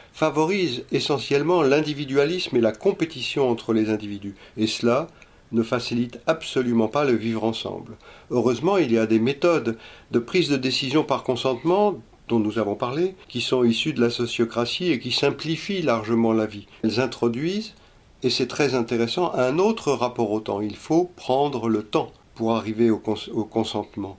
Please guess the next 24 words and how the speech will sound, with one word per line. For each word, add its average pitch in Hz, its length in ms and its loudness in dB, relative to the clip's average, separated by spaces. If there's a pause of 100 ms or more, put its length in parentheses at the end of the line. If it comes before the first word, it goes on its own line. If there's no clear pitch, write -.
(680)
Et 117 100 4
je 123 120 2
ne 120 180 6
peux 135 420 2
qu'apprécier, 127 720 2 (340)
en 113 140 0
tant 120 180 0
que 117 160 -2
marcheur, 135 800 0
cet 117 320 -2
autre 131 340 0
rapport 107 460 -2
au 92 80 -10
temps. - 260 -12 (300)
J'ai 139 240 0
vu 196 160 2
aussi 185 380 0
dans 120 340 2
ce 120 160 0
domaine 120 640 0 (260)
l'introduction 131 600 0
d'une 113 200 2
autre 226 220 0
idée. 143 380 2